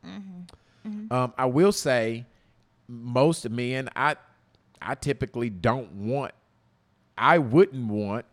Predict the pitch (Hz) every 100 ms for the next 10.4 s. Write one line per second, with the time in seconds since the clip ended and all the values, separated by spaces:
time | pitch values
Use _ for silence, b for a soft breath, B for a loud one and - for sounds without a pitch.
0 | _ _ _ _ - - 143 127 113 110
1 | 104 101 - 107 110 - 120 151 147 139
2 | 131 120 117 113 104 113 104 104 98 _
3 | _ 117 117 - 123 101 95 104 95 85
4 | 80 82 73 58 - _ _ _ _ _
5 | _ b b b 247 196 - 151 147 185
6 | 226 165 131 120 113 117 135 - _ _
7 | _ _ _ _ _ _ _ _ _ -
8 | 135 - 156 180 156 135 156 147 214 208
9 | 147 - 170 160 113 73 - 95 - 98
10 | - - 208 214